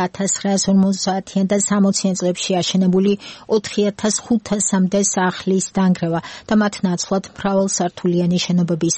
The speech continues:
აშენება. ბევრი მობინადრე და მათი მხარდამჭერი აქტივისტები პროტესტს გამოთქვამენ საკუთრების უფლების დარღვევის გამო და ფიქრობენ, რომ ახალი პროექტი ემსახურება ადგილის გათავისუფლებას გავლენიანი პირებისთვის სარფიანი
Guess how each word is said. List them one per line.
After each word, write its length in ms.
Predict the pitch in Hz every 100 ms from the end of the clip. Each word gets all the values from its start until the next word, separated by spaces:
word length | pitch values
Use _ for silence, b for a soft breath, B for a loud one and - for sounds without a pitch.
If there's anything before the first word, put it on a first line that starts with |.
| 165
აშენება. 400 | 165 175 165 156 B B B -
ბევრი 260 | 226 226 240
მობინადრე 720 | 220 208 226 214 175 - 170 160
და 80 | 180
მათი 260 | 180 - 190
მხარდამჭერი 600 | - 202 190 190 185 185
აქტივისტები 680 | 190 - 190 190 - 196 202
პროტესტს 400 | 208 180 185 190
გამოთქვამენ 560 | - 185 185 - 190 196 202 B -
საკუთრების 640 | 233 220 208 - 190 214 -
უფლების 420 | 190 - 190 196 202
დარღვევის 600 | 196 185 - 180 180 185 -
გამო 240 | 185 170 156 B B -
და 60 | 208
ფიქრობენ, 520 | - 208 - 165 170
რომ 120 | 165 170
ახალი 280 | 185 - 190
პროექტი 380 | - 185 180 196 202
ემსახურება 720 | 185 - 160 - 190 185 190 190
ადგილის 400 | 180 185 185 -
გათავისუფლებას 920 | 190 180 180 175 - 185 - 185 190 - B B -
გავლენიანი 580 | 220 226 220 214 208 190 180
პირებისთვის 520 | 180 170 180 - 208 -
სარფიანი 560 | 202 196 - 185 175